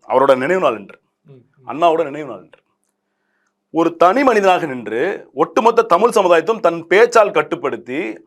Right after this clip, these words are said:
Speaker 1: அவளை நல்வழிப்ப-, நல்வழிப்படுத்தி, மாணவர்களாக இருந்த அந்த மாணவர்களை,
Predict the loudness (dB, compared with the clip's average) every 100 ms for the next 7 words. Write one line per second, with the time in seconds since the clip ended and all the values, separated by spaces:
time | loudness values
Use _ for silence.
0 | 0 2 4 2 2 2 0 -4 -2 -2
1 | -2 -4 -4 -10 -10 -10 -10 _ _ 0
2 | 2 4 4 2 2 2 2 0 0 -2
3 | 0 -2 -2 -4 -6